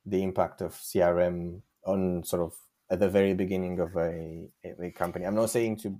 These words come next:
hire a C R M person, 'cause that might be too, too expensive, especially in a sort of product-led company, and you need to figure out product market fit and then all of other, all other bits and pieces. But one point that I wanna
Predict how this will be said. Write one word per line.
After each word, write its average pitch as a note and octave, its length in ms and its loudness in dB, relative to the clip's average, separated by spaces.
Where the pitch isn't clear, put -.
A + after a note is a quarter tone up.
hire G2 380 4
a F2+ 40 -4
C - 200 -6
R F2 160 0
M F2 100 -12
person, F#2+ 420 -4
'cause A2+ 140 -4
that F2+ 160 2
might F2+ 180 2
be F2 120 -4
too, F2 400 -2
too - 100 -2
expensive, G2+ 800 0
especially F#2+ 360 -2
in F2+ 60 2
a F2 140 2
sort - 140 -10
of - 100 -6
product-led E2+ 560 -4
company, F#2+ 400 2
and F2 100 2
you E2 60 0
need F2 200 0
to F2+ 80 -8
figure F2+ 320 2
out E2+ 180 4
product F2 280 0
market G2 360 2
fit F#2+ 260 2
and E2+ 120 0
then E2+ 100 -2
all E2 300 0
of F2 100 -4
other, D#2+ 200 -2
all E2+ 180 0
other E2+ 320 -2
bits - 240 -10
and F2 100 -10
pieces. F2+ 360 -6
But F2 220 2
one A2 360 2
point A2+ 240 -4
that F#2+ 80 -2
I - 20 -2
wanna F#2+ 440 -4